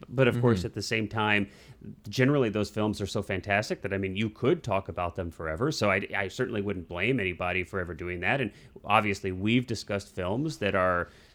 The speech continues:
Speaker 1: uh, you know, widely known and oft discussed. So we've even done that. But I was just trying to think of something, like, slightly off the beaten path. And, you know, one of the, like, m-, my favorite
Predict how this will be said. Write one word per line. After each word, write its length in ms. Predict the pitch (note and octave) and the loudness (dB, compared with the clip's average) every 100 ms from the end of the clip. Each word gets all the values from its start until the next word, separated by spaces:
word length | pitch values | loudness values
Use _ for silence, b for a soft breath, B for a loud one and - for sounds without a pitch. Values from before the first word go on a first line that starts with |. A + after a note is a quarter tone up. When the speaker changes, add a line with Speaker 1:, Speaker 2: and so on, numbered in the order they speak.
| _ - | _ -2
Speaker 1:
uh, 400 | F#2+ F#2 F2 F2+ | 2 2 2 0
you 140 | A2+ | -2
know, 160 | G2 F#2+ G#2+ | -2 -4 -8
widely 720 | G#2+ G2+ G#2 G#2 G2 G2 G2 | -8 -2 0 0 0 -2 0
known 520 | F#2+ G2 F#2 A2+ B2 | 2 2 2 2 2
and 140 | G2+ F#2 | 0 -2
oft 280 | G2 G2 - | -2 -2 -4
discussed. 560 | F#2 - D#2+ F2+ C3 | -12 -8 -4 -4 -4
So 80 | - | -6
we've 260 | F#2+ G3 F3 | -2 0 0
even 200 | A2+ F2+ | -2 -4
done 200 | E2+ E2+ | -6 -4
that. 200 | E2 B2+ | -4 -2
But 120 | - | -2
I 20 | |
was 80 | A3+ | -2
just 160 | D#4+ D#4 | -4 -4
trying 160 | D#4+ | -4
to 80 | B3 | -2
think 200 | G3 F3+ | -2 -2
of 80 | D#3 | -2
something, 320 | C3+ B2+ C#3 | -4 -2 0
like, 160 | A#2+ A#2+ | -2 -4
slightly 880 | - D#3 E3 F3+ G3+ C3 A2+ D3 B B B B - | -6 -4 0 2 2 2 0 -2 B B B B -2
off 180 | C#3 B2+ | 0 2
the 60 | |
beaten 260 | A2+ B2+ A#2+ | 2 2 2
path. 320 | A2 F#2 E2 - | 2 2 2 0
And, 320 | A#2+ A#2+ A#2 B B B B | 4 4 2 B B B B
you 120 | C3+ | 4
know, 100 | B2 | 6
one 320 | A#2+ A#2+ C#3 G#3+ | 4 4 4 4
of 100 | F#3+ | 2
the, 260 | C3 - - | 2 0 0
like, 280 | A#2+ A2+ - _ - | 0 0 -6 _ -10
m-, 160 | A2+ - | -8 -2
my 320 | A#2+ B2+ A#2+ | 4 6 4
favorite 540 | - D3 F3 D3 A#2 | 2 2 2 2 0